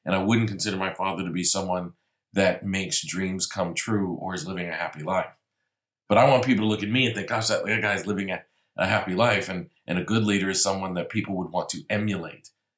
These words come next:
And I would love for people to look at me and think, "I would like to emulate who and what Elliot is, like, as a person.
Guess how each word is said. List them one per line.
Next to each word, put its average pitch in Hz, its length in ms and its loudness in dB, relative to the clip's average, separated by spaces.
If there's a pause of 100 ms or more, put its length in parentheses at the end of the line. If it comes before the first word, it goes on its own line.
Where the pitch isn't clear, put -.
(300)
And 113 100 4
I 139 80 8
would 127 120 6
love 135 260 4
for 120 100 0
people 110 320 0
to 98 60 0
look 98 180 -4
at 104 80 -2
me 95 140 -4
and 95 120 -8
think, 87 240 -6 (380)
"I 101 60 -2
would 113 100 2
like 107 140 4
to - 200 -4
emulate 104 600 0 (640)
who 107 180 4
and 95 160 0
what 92 240 0
Elliot 92 400 -2
is, 92 360 -4
like, 85 220 -4
as 95 200 0
a 85 80 -4
person. 87 580 -4